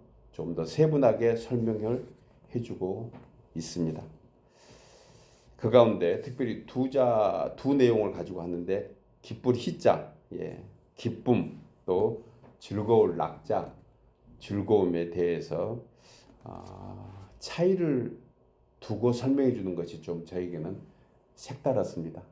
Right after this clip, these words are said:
예, 저도 기쁨과 즐거움에 대해서 큰 차이를, 어, 느끼지 못하고 그냥 섞어서 쓰는 부분이 많이 있잖아요. 그런데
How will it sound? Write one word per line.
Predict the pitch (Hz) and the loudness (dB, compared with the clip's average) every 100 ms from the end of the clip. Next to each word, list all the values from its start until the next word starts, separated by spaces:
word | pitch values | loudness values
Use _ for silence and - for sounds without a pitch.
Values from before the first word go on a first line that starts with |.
| - | -14
예, | 80 80 - | -10 -10 -6
저도 | 107 110 - - - - | 0 0 0 -8 -16 -6
기쁨과 | 120 120 139 113 | -6 0 2 2
즐거움에 | 117 113 123 113 | 2 2 2 2
대해서 | 104 98 123 - | 0 0 -2 -8
큰 | - 160 | -6 -6
차이를, | - 139 143 120 85 104 117 - _ _ 82 | -4 -4 -4 -2 -4 -4 -8 -14 _ _ -14
어, | 80 78 | -12 -8
느끼지 | 95 110 113 | -8 -4 -2
못하고 | 95 98 98 101 95 85 - 65 - | 0 0 2 4 4 2 0 -6 -6
그냥 | - 95 90 90 - _ | -6 -6 -6 -10 -18 _
섞어서 | - 156 170 147 120 | -8 -2 0 0 0
쓰는 | - 117 - | 0 0 0
부분이 | 87 92 85 80 | -4 -4 -2 -2
많이 | 82 85 | -2 -2
있잖아요. | - 85 80 82 120 - - _ - | -4 -6 -4 -6 -8 -12 -20 _ -6
그런데 | 92 92 107 85 | -2 2 2 2